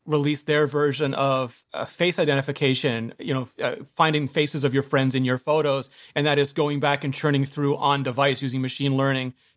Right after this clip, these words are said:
to recognize, understand, categorize, and index all of this information,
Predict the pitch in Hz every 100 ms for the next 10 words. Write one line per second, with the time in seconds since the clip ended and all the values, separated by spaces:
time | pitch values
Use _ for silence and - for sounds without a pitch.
0 | - 147 131 156 156 139 135 131 139 139
1 | 139 131 131 143 135 131 131 131 127 127
2 | - _ - 127 - 170 165 147 123 -
3 | - 135 139 135 131 127 143 135 135 123
4 | 165 165 127 127